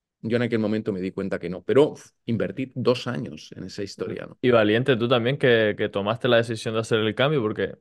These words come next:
Speaker 2: yo me veía en una encrucijada parecida. Yo estudié educación física, que no tiene nada que ver con lo que me dedico, y sabía que desde el primer año ya estaba montando negocios por mi cuenta y me di cuenta que lo que a mí me llenaba era el hecho de, de emprender. Y,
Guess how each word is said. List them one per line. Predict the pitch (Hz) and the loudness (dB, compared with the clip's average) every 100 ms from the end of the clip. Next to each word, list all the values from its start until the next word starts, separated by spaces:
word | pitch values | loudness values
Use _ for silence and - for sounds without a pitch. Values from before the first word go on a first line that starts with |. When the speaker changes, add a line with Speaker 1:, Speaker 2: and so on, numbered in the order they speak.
| _ | _
Speaker 2:
yo | 110 107 | -4 -2
me | 110 117 - | 0 -4 -6
veía | 113 113 107 117 | 0 2 4 4
en | |
una | 127 | 2
encrucijada | 139 135 123 117 113 | -2 -4 -4 0 2
parecida. | 104 104 104 135 | 2 0 0 0
Yo | 110 | 0
estudié | - 113 | 0 2
educación | 113 110 113 123 | 2 2 0 0
física, | 120 143 143 117 | -2 -6 -4 -4
que | 101 | -4
no | |
tiene | 104 113 | -4 -2
nada | 110 | 0
que | 104 | 0
ver | 104 | 0
con | 110 | -2
lo | 107 | -2
que | |
me | 104 | 0
dedico, | 104 101 110 - 185 _ _ _ _ _ _ - | 0 2 0 -4 -12 _ _ _ _ _ _ -6
y | 117 | -6
sabía | - 107 107 120 | 0 2 4 4
que | 123 120 | 4 2
desde | 117 113 | 2 -4
el | 104 | -2
primer | 113 113 | 0 2
año | 120 127 | 2 0
ya | |
estaba | 120 127 123 | 0 0 -2
montando | 117 120 120 | -2 -4 -4
negocios | 120 113 123 120 | -2 -2 -4 -4
por | 117 | -4
mi | 113 | -4
cuenta | 107 117 131 | -2 -2 -2
y | 147 | -2
me | 127 | 0
di | 110 | -2
cuenta | 107 107 | -2 0
que | |
lo | 110 | 0
que | 107 | 0
a | 85 | 0
mí | 71 95 | -2 -6
me | 104 | -4
llenaba | 104 101 104 104 120 | -4 -4 -4 -2 -2
era | 131 | 0
el | 113 | -2
hecho | 104 - 92 | -6 -8 -8
de, | 90 - - - | -8 -10 -16 -12
de | 92 | -10
emprender. | 92 92 87 95 82 135 - _ | -10 -12 -12 -8 -6 -6 -8 _
Y, | 123 120 120 | -2 0 0